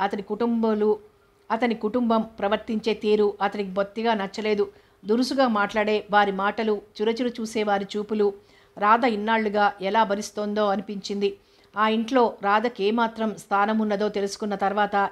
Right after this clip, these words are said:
ఇక ఉండాలనిపించడం లేదు. అతన్ని అర్థం చేసుకున్న రాధ, మీ ఇష్టం అంటూ అక్కడి నుండి వెళ్ళిపోయింది. కమలమ్మ గట్టిగా చెప్పే సాహసం చేసి అల్లుణ్ణి గౌరవించగలిగే స్థితిలో లేదు. అమ్మా, నువ్వు కూడా రా అంటూ కంపిత స్వరంతో అడిగిన కూతురు మాటను కాదనలేక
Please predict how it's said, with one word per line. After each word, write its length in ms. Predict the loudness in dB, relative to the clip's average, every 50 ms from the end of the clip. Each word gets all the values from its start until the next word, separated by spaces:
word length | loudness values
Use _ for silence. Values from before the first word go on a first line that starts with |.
| -4 -8
ఇక 300 | -2 2 2 2 2 2 -2
ఉండాలనిపించడం 800 | -6 -4 0 0 0 0 0 -4 -6 -8 -8 -6 -4 -4 -4 -2
లేదు. 300 | 0 0 0 0 -2 -4 -8 _ _ _ _ _ _ -6
అతన్ని 280 | 0 2 2 2 4
అర్థం 300 | 4 2 2 2 0 2
చేసుకున్న 480 | 2 2 2 2 0 -4 -2 0 2 4
రాధ, 260 | 6 6 4 6 6
మీ 360 | 4 4 4 0 -4 -6 -6
ఇష్టం 360 | -4 -6 -6 -4 -4 -4 -4 -4 -6 -10
అంటూ 300 | -10 -6 -4 -2 -2 -2 -2
అక్కడి 260 | -4 -2 -2 -2 -4
నుండి 200 | -2 -2 -2 0
వెళ్ళిపోయింది. 640 | 0 0 -2 -2 -4 -4 -4 -4 -2 -2 -2 -4 -4 -8 _ _ _ _ -20 _ _ _ _ 0
కమలమ్మ 360 | 2 4 4 4 4 4 2
గట్టిగా 380 | 2 0 -4 -4 -2 -2 -2
చెప్పే 340 | -2 -2 -4 -6 -4 -4 -4
సాహసం 460 | -4 -2 -2 -2 0 0 -2 -2 -2 -2 -2
చేసి 320 | -2 -2 -2 -4 -6 -4 -4 -2
అల్లుణ్ణి 460 | -2 0 2 2 2 2 2 0 0 0
గౌరవించగలిగే 680 | 0 2 2 2 2 2 0 0 -2 -2 -2 0 -2 -2
స్థితిలో 400 | -2 -6 -8 -10 -6 -4 -2 -2
లేదు. 360 | 0 0 2 2 2 0 -2 -4 -12 _ _ _ _ -4
అమ్మా, 340 | 0 4 6 6 4 4 2 -4 _ -4
నువ్వు 180 | -4 -2 0 2
కూడా 220 | 4 4 4 4
రా 280 | 4 4 2 2 2 0 -6 _ _ _ _ -8
అంటూ 300 | -6 -6 -2 0 0 0
కంపిత 460 | 0 -2 -4 -4 -4 -4 -4 -6 -8 -8
స్వరంతో 460 | -8 -4 -4 -4 -4 -2 -2 0 2
అడిగిన 280 | 2 2 0 -2 -4
కూతురు 380 | -4 -4 -4 -4 -2 -2 0 2
మాటను 320 | 2 2 2 0 -2 -6
కాదనలేక 760 | -4 -2 -2 0 0 0 0 0 -2 -2 -2 0 0 0 0